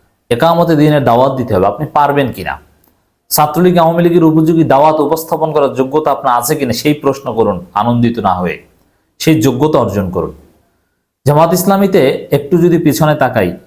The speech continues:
আব্দুল কাদের মোল্লা, তিনি কিন্তু ছাত্রলীগের চাইতেও খারাপ সংগঠন করতেন। জামাত ইসলামীতে এসেছেন মাওলানা মওদুদির বই পড়ে। এরপরে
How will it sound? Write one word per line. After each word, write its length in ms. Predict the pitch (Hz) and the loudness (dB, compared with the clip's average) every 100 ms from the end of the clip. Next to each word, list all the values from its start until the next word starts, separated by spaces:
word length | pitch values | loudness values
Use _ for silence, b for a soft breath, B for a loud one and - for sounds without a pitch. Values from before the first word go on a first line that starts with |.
| _ - | _ -4
আব্দুল 280 | 120 131 135 | -2 0 0
কাদের 360 | 135 123 123 | 0 0 2
মোল্লা, 480 | 117 101 107 78 - - _ _ _ _ _ _ _ | 2 2 2 0 -6 -18 _ _ _ _ _ _ _
তিনি 180 | 156 196 | 0 0
কিন্তু 580 | 190 196 175 156 190 - | 0 2 4 4 2 -2
ছাত্রলীগের 600 | 123 139 135 165 180 180 | -4 -4 0 2 2 2
চাইতেও 260 | 175 156 185 | 2 0 0
খারাপ 280 | - 143 143 | 0 0 -2
সংগঠন 380 | 147 127 117 117 | -2 -2 -2 -4
করতেন। 320 | 98 85 87 80 - | -6 -8 -10 -12 -4
জামাত 280 | 113 135 135 | 0 2 0
ইসলামীতে 460 | 127 - 123 120 117 | -2 -4 -4 0 0
এসেছেন 440 | 110 139 117 87 - _ _ _ _ | 0 -2 -4 -6 -10 _ _ _ _
মাওলানা 300 | 110 117 117 | 0 2 2
মওদুদির 420 | 113 117 117 110 | 2 0 2 2
বই 280 | 98 101 104 | 2 0 0
পড়ে। 280 | 87 82 - - _ _ _ _ _ 165 - _ _ - - - - 165 | -2 -6 -8 -20 _ _ _ _ _ -20 -20 _ _ -20 -20 -20 -6 0
এরপরে 640 | 170 175 185 180 175 | 2 4 4 4 0